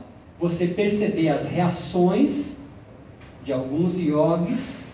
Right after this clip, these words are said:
professores e praticantes, contra outras denominações.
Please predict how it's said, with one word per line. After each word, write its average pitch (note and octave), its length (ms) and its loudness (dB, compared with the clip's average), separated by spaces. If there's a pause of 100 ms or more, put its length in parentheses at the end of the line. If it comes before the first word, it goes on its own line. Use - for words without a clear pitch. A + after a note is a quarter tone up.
(400)
professores E3 600 -4
e D3+ 40 -6
praticantes, C#3+ 1000 -2 (1400)
contra A3 400 6
outras G#3+ 500 4
denominações. D#3+ 1040 2